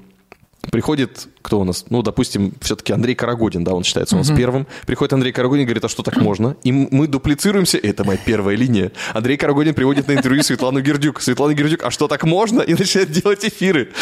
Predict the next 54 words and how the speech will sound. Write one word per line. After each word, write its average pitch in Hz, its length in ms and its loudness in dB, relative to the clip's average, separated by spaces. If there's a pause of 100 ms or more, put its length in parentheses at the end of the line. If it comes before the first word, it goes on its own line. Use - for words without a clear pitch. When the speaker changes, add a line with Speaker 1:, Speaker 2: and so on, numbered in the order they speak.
(140)
Speaker 1:
Светлана 190 380 0
Гердюк 180 260 0
пригла-, 151 260 2
или 139 140 0
кто-то 156 240 0
там 143 180 0
из 135 80 -2
них, 151 200 0
я 127 80 2
уже 123 100 0
не 135 60 2
помню, 127 240 0
приглашает 123 400 0
Кристину 147 340 0
Захарову. 135 380 0
Кристина 127 280 0
Захарова: 120 300 0
«А - 60 -2
что, 143 160 -2
так 139 160 -4
можно?» 170 380 2 (140)
И 147 100 2
приглашает 156 580 0 (100)
<laughs> - 100 -6
на 175 140 2
интервью 196 440 2
Татьяну 185 360 0
Тищенко. 160 640 -4 (180)
Татьяна 180 320 0
Тищенко: 202 320 -2
«А - 40 -4
что, 175 140 -2
так 165 160 -4
можно?» 180 440 0 (360)
Speaker 2:
М 170 160 0
Л 175 140 4
М. 165 80 0 (440)
Speaker 1:
Да, 117 280 2
М 165 140 2
Л 185 120 4
М 180 120 0
получается. 135 500 0
Вот 123 100 0
сейчас 151 140 -2
ты - 80 -4
меня 123 180 0
позвала 104 380 -2
бы. 110 120 0 (300)
<laughs> - 320 -6
Ора 151 220 2
Бора 135 240 2
замкнулась. 107 800 0
Speaker 2:
Замк-, 147 400 2
ну, - 80 -2